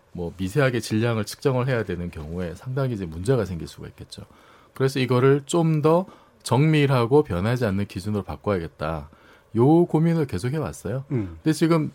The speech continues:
Speaker 1: 킬로그램을 이렇게 그 금속 합금 덩어리를 가지고 임의로 만든 걸로 일 킬로그램을 하자. 요거를 언제 정했냐면 천팔백팔십구 년에 정했어요.
Speaker 2: 예.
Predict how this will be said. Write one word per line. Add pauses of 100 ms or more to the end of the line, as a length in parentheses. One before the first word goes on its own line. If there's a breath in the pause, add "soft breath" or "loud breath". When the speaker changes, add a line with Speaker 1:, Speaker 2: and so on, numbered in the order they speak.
Speaker 1:
킬로그램을
이렇게 (220)
그 (140)
금속
합금
덩어리를
가지고
임의로
만든
걸로
일
킬로그램을
하자. (400 loud breath)
요거를
언제
정했냐면
천팔백팔십구
년에
정했어요.
Speaker 2:
예.